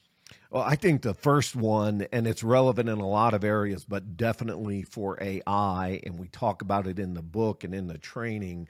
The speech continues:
we want as leaders to cultivate a good, balanced, and realistic sense for what is possible. And that typically lies between hyped, uh, and more sensational views of an issue or a technology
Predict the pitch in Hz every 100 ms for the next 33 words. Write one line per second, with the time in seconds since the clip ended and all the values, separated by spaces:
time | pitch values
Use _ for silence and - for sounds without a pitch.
0 | - - - _ _ _ _ _ _ -
1 | - - 131 113 135 165 139 139 143 131
2 | 107 92 113 123 110 104 101 - - 113
3 | 107 101 107 101 101 92 92 117 107 98
4 | 80 95 110 113 107 92 - - - -
5 | - 107 90 101 117 107 98 113 - 110
6 | - - - 110 90 - 101 98 92 85
7 | - 104 101 92 92 78 - - - -
8 | - - - 117 131 165 113 170 156 -
9 | 123 120 113 131 120 95 104 113 92 107
10 | - 120 113 104 92 - - - 117 135
11 | - - - _ _ - 104 104 101 82
12 | 107 104 120 120 110 - 113 95 127 123
13 | - 135 135 127 135 - 101 123 139 135
14 | 127 - - 104 107 98 - - 98 110
15 | - 123 113 104 95 123 - 107 113 123
16 | 117 120